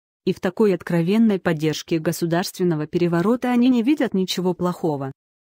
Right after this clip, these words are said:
Вот и у Дональда Трампа появился свой собственный «наш сукин сын». Он, правда, появился тридцать пять лет назад в семье простого венесуэльца. Но известно же,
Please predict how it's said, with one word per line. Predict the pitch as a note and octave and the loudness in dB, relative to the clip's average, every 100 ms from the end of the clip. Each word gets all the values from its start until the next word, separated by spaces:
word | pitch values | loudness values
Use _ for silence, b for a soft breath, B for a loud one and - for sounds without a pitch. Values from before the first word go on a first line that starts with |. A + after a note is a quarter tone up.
| _ E3+ | _ -2
Вот | F#3+ F#3 | 0 2
и | E3+ | 2
у | E3+ | 2
Дональда | F3 F3 F3 E3 | 2 2 2 -2
Трампа | E3 C4 D4 C4+ | 0 2 2 2
появился | F#3 F3 E3+ E3+ - | 0 0 0 -2 -4
свой | - E3+ D#3+ | -4 -2 -2
собственный | - D3 - - D#3+ D#3 | -4 -8 -6 -4 0 0
«наш | D3+ C#3+ - | 0 -2 -4
сукин | F3+ - F3+ | -4 0 0
сын». | F3 - D3+ C#3 - _ _ _ - | 0 0 0 -2 -6 _ _ _ -2
Он, | A#3 D4 - _ - | 2 2 0 _ -2
правда, | C4 D4+ F3+ C#3 - _ - | 0 0 -2 -4 -8 _ 2
появился | F#3 F3+ F3+ E3+ - E3 | 4 4 4 2 0 -4
тридцать | F#3 G#3+ - G3 | -2 -4 -4 -4
пять | G3+ F#3+ F#3+ | -2 -2 0
лет | E3 D3+ | -2 0
назад | E3 D#3+ G#3+ B3 | -2 0 0 -2
в | - | -6
семье | - A3 F3 | 0 2 2
простого | - F#3+ - F#3 F3 | 0 -4 0 0 2
венесуэльца. | F#3+ F#3+ F3 F3+ F3 D#3 C#3 - C3+ C3 _ _ _ _ | 2 2 0 0 0 -2 -4 -6 -8 -8 _ _ _ _
Но | F#3+ F#3 F3+ | 2 4 4
известно | F3 G3 A#3+ - E3+ | 2 2 2 0 -2
же, | D#3+ D3+ | -2 -6